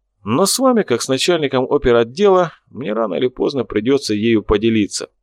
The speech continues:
Вам же всё-таки планировать операцию, все детали выверять". "Вот именно", побледнев ещё больше, кивнул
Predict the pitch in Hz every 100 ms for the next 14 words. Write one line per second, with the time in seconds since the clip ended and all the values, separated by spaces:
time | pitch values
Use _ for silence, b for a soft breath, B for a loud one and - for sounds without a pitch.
0 | _ _ _ _ _ - 104 120 107 98
1 | 127 113 - - - 104 117 113 101 95
2 | 80 127 202 - - _ _ _ _ _
3 | - - 170 - - - - 117 104 107
4 | 104 82 - _ _ _ _ _ _ _
5 | _ _ _ _ _ _ 87 87 139 -
6 | _ - 131 120 117 110 107 - _ _
7 | _ _ 110 104 110 117 107 101 - 98
8 | 139 143 143 113 98 107 120